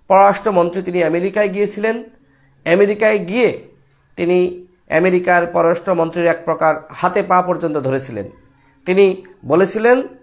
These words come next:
যে, "আমার ঘর ছিল না, বাড়ি ছিল না, আমার চাকরি ছিল না, আমেরিকা আমাকে ঘর, বাড়ি, চাকরি দিয়েছিল।" এমনকি আওয়ামী লীগ সরকারকে ক্ষমতায় আনার জন্য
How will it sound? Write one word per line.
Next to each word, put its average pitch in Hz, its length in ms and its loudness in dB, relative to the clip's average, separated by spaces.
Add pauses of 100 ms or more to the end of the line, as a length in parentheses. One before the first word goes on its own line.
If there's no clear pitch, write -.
(200)
যে, 170 220 0
"আমার 170 340 2
ঘর 151 300 2
ছিল 165 260 -2
না, 160 280 2
বাড়ি 143 220 0
ছিল 160 280 -6
না, 160 380 -2 (240)
আমার 160 260 0
চাকরি 175 480 -2
ছিল 175 220 -2
না, 165 240 0 (140)
আমেরিকা 180 480 -2
আমাকে 160 280 -2
ঘর, 147 360 2
বাড়ি, 147 360 0 (240)
চাকরি 190 440 -2
দিয়েছিল।" 120 420 -6 (360)
এমনকি 233 420 2
আওয়ামী 190 240 4
লীগ 202 120 -6
সরকারকে 180 440 -2
ক্ষমতায় 175 500 2
আনার 180 340 0
জন্য 208 480 0